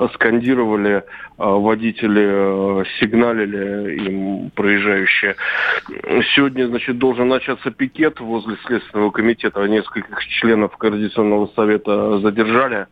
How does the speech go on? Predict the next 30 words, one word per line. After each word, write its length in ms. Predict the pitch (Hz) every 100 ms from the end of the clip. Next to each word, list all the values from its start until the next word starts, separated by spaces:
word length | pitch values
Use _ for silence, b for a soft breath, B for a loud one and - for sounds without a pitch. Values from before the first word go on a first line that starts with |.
| B B B B B
как 240 | - 101 -
известно. 680 | 101 110 110 - 104 101 98
А 360 | 107 107 104 104
вечером 600 | 120 127 - 110 104 95 - B B B B - - -
Цепочка 380 | 104 127 - 107
достоинства, 540 | 110 - 139 117 101
кажется, 340 | - 95 - 98
это 120 | 101
называется. 520 | 98 101 101 98 - 104
Э, 600 | 95 95 98 98 98 87 95
то 120 | 107
есть 400 | 95 - - 117 -
попробуют, 600 | 104 113 107 104 101 92 - B B B B
э, 100 | -
выстроить 680 | 101 98 117 113 107 101 95
через, 280 | - 104 98 - -
э, 320 | 104 101 101 -
треть 240 | 107 101
Беларуси, 1040 | 98 101 104 110 - 95 95 92 95 95 101
э, 40 |
через 280 | - 104 101
треть 220 | - 104
Минска 380 | 117 117 - 104 -
ц-, 100 | 117 - -
цепь. 160 | 92 - B B B B -
Вот, 360 | 92 92 90 -
людей, 420 | - - 98 104 98
взявших 440 | 101 92 - 92
за 140 | 95
руки. 280 | 92 90 -